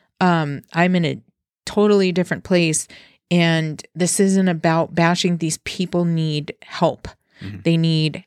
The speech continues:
Speaker 1: more help than it's physically capable for you as a wife or a husband or any type of whatever situation. If this is a parent abuse, I mean, just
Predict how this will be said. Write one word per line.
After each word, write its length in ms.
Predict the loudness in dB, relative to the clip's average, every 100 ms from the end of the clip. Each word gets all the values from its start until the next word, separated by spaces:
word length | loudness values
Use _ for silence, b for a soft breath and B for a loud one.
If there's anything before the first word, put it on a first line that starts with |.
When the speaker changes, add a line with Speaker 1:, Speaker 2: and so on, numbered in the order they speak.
| _
Speaker 1:
more 340 | 0 4 4 2
help 400 | 0 -2 -2 0
than 280 | 0 0 -4
it's 360 | -2 -2 0 -2
physically 560 | 0 2 2 0 -2
capable 800 | 0 0 2 0 0 -2 -2 -4 -8
for 180 | -2 0
you 440 | 2 2 2 2
as 220 | 0 -2 0
a 40 |
wife 460 | 0 2 2 0 -6
or 280 | 0 2 2
a 40 |
husband 600 | 0 -2 0 0 0 0 -4
or 360 | -4 -2 -4 -6 B B B B
any 260 | 2 2 0
type 360 | 2 2 2
of 120 | -2 0
whatever 340 | 0 2 2
situation. 720 | 0 -2 -2 -2 -2 -2 -2
If 160 | -4 -2
this 220 | -2 0
is 160 | -2 -4
a 80 | -6
parent 560 | -6 -2 0 0 -4
abuse, 580 | -4 -2 2 2 2 -2
I 120 | -4 -4
mean, 300 | -2 -2 -2
just 320 | -4 -4